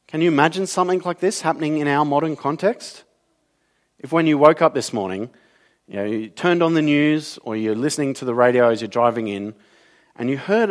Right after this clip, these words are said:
about a trial that the Supreme Court had done hastily overnight, and a criminal had been given a life sentence,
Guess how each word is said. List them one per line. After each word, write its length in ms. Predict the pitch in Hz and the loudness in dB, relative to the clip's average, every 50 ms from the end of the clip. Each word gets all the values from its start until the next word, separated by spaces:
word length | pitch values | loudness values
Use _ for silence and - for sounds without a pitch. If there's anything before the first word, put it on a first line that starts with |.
| - - | -2 -4
about 300 | 151 151 170 160 139 - | 0 2 2 2 2 0
a 60 | 131 | -6
trial 500 | - - - - 170 185 180 143 104 98 | -10 -8 -4 0 2 4 4 4 2 0
that 160 | 98 113 107 | -2 -4 -6
the 60 | 117 110 | -6 -6
Supreme 480 | - 139 123 - - 151 160 160 165 | -6 -6 -6 -6 -4 -4 -2 -2 -2
Court 300 | - - 143 127 127 - | -4 -2 -2 0 0 0
had 180 | 113 120 117 - | -2 -6 -8 -4
done 380 | - 120 113 95 90 107 170 - _ _ _ _ _ _ _ _ _ _ _ _ _ _ _ _ _ - - - | -2 -2 -2 -2 -4 -6 -10 -10 _ _ _ _ _ _ _ _ _ _ _ _ _ _ _ _ _ -16 -6 0
hastily 480 | - 196 214 - - 165 147 135 127 - - | 0 0 0 0 -2 0 2 2 0 2 4
overnight, 580 | 147 175 185 185 180 165 143 123 92 85 - - _ _ _ _ _ _ _ _ _ _ _ | 4 4 4 4 2 2 2 2 0 -2 -6 -12 _ _ _ _ _ _ _ _ _ _ _
and 160 | - 110 110 | -10 -6 -6
a 60 | 110 104 | -6 -6
criminal 520 | - - - 175 185 190 180 180 180 170 | -6 -8 -6 -4 -2 -2 -2 -2 -2 -4
had 160 | 139 127 107 | -6 -8 -6
been 180 | 107 110 110 107 | -6 -6 -6 -2
given 220 | 131 135 123 113 - | -4 -4 -4 -4 -6
a 100 | 95 101 | -6 -6
life 340 | 104 113 131 143 147 139 | -2 -2 0 0 0 -2
sentence, 640 | - - - 123 104 - - 80 - - - - - | -4 -6 -6 -6 -6 -8 -12 -16 -18 -18 -20 -20 -20